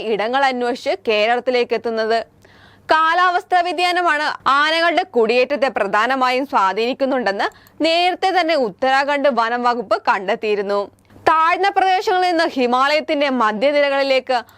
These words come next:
ആനകൾ കുടിയേറുന്നത് കാലാവസ്ഥാ വ്യതിയാനം കൊണ്ടാണെന്നായിരുന്നു കണ്ടെത്തൽ. അതേസമയം നീലഗിരിയിൽ നിന്നും കേരളത്തിലേക്ക് കടക്കുന്ന ആനകളുടെ വീഡിയോ സാമൂഹ്യ മാധ്യമങ്ങളിൽ വൈറലാണ്.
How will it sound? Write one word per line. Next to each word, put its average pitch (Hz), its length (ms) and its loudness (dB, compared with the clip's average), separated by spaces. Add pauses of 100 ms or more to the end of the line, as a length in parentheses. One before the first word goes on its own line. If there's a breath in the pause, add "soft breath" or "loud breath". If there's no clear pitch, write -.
(220 soft breath)
ആനകൾ 359 340 2 (140)
കുടിയേറുന്നത് 262 640 0 (160)
കാലാവസ്ഥാ 311 720 0
വ്യതിയാനം 311 420 -2
കൊണ്ടാണെന്നായിരുന്നു 226 840 0 (100)
കണ്ടെത്തൽ. 196 440 -2 (320)
അതേസമയം 392 580 0 (100)
നീലഗിരിയിൽ 302 600 0
നിന്നും 349 220 0 (140)
കേരളത്തിലേക്ക് 247 680 0
കടക്കുന്ന 269 360 0 (240)
ആനകളുടെ 247 520 0
വീഡിയോ 220 260 0 (360 soft breath)
സാമൂഹ്യ 330 560 0
മാധ്യമങ്ങളിൽ 330 540 0 (100)
വൈറലാണ്. 214 600 0